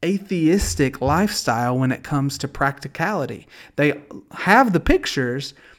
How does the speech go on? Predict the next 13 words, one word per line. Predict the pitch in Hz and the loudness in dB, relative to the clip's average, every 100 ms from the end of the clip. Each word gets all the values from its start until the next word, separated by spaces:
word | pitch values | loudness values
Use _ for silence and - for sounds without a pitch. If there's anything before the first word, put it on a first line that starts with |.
| _ | _
and | 143 | -2
they | 143 | 0
have | 165 285 262 | 2 2 2
the | |
Bible | 190 233 285 180 | 2 2 2 0
verses, | 135 131 131 147 135 135 | -2 -4 -4 -4 -6 -6
but | - 139 | -8 -4
they | 165 | -2
don't | 196 190 - 156 | 0 -2 -6 -4
let | 151 170 - | 0 0 -4
Christ | - - 170 165 151 - | -8 -2 0 -2 -4 -8
have | 143 139 131 - | -6 -4 -6 -4
any | 156 160 147 143 | -2 0 0 -2